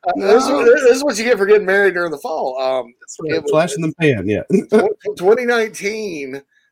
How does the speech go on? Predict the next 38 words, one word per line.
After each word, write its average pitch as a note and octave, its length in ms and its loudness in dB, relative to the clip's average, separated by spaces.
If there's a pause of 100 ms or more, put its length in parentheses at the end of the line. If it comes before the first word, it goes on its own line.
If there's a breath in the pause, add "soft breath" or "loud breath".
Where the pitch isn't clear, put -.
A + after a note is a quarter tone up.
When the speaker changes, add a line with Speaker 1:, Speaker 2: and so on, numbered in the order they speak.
Speaker 1:
during F3+ 360 0
the D#3 100 4
Missouri B2+ 680 -4
game. G2 140 -16 (880)
Um, C#3 460 -2 (180)
and C#3 160 -6
so D#3 100 -2
I'm D3+ 60 -6
sitting A#3 280 -4
there D3+ 160 -2
sweating C3+ 500 -4
it A2 120 -16
the A2 100 -12
whole A#2 220 -6
week. G#2+ 300 -14
I'm G#2+ 100 -14
like, G2+ 200 -20 (400 soft breath)
"Well, B2 480 -6 (300)
if B2+ 120 -12
it's A#2 140 -12
a G#2 80 -12
noon D#3 300 -6
kickoff, A#2+ 520 -6
I'll A2+ 60 -8
get A#2 100 -14
to A2+ 60 -18
see A2 140 -16
the G#2+ 100 -14
whole G#2+ 160 -12
game. F#2 320 -20 (500)
If - 240 -12
it's A#2+ 320 -10
a, A2 340 -8
uh, G#2 360 -12 (960)
if A2 120 -12
it's A#2 180 -10
a, A2+ 280 -8
uh, G2+ 300 -16